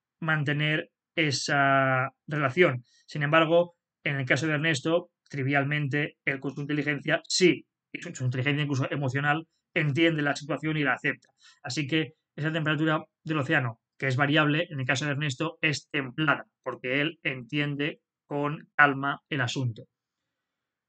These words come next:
Preocupada porque nadie tirite de frío. Ahí está, lo hace como favor. Esto es una mala interpretación. No es que ella, aquí es una interpretación muy mala, perdón, no es que ella le haga un favor a su amante, no se refiere a eso.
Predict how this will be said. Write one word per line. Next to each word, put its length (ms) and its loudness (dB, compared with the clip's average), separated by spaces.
Preocupada 840 6
porque 320 2
nadie 480 2
tirite 640 0
de 180 -4
frío. 440 -2
Ahí 180 0
está, 340 0
lo 140 0
hace 200 2
como 240 -4
favor. 460 0
Esto 520 -2
es 180 -8
una 120 -2
mala 140 4
interpretación. 600 -4
No 180 -8
es 80 -2
que 180 2
ella, 400 4
aquí 180 -6
es 80 -4
una 100 -4
interpretación 400 -2
muy 140 -2
mala, 260 0
perdón, 300 -2
no 200 0
es 140 0
que 300 2
ella 500 2
le 140 0
haga 200 6
un 120 0
favor 440 4
a 100 2
su 120 -4
amante, 520 2
no 200 -8
se 80 -8
refiere 300 0
a 60 6
eso. 240 -2